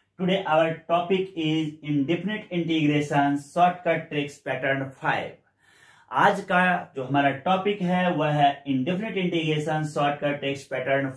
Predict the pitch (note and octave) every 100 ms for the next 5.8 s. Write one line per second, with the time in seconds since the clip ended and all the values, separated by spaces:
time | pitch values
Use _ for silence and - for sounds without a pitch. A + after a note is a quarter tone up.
0 | - A#2 D2+ - _ _ - - - -
1 | E3+ G3 A3 G#3+ G#3 C#3+ D3+ D3+ G3 G3+
2 | G3 - D3+ D#3+ F3 - D3+ - - E3+
3 | G#3 - F3 D#3 D3+ D3 D3 D3 - -
4 | C3+ D3 D#3+ D3+ G3+ - - C#3 B2 C#3
5 | D3+ D#3+ - B2+ A2+ G#2+ F2